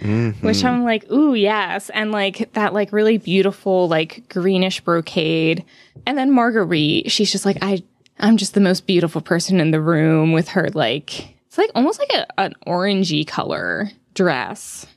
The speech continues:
Speaker 2: And of course, the Baroness, Angelica Houston,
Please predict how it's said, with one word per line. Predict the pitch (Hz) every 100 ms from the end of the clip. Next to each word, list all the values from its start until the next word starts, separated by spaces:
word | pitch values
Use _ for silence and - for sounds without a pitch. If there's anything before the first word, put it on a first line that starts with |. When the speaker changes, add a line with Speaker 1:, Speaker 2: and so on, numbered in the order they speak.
| _ _ -
Speaker 2:
And | 220 220 214
of | 240 -
course, | - 180 147 156 185 -
the | - 208
Baroness, | 190 185 185 170 143 165 -
Angelica | 202 202 202 202
Houston, | - 165 160 - 143 139 -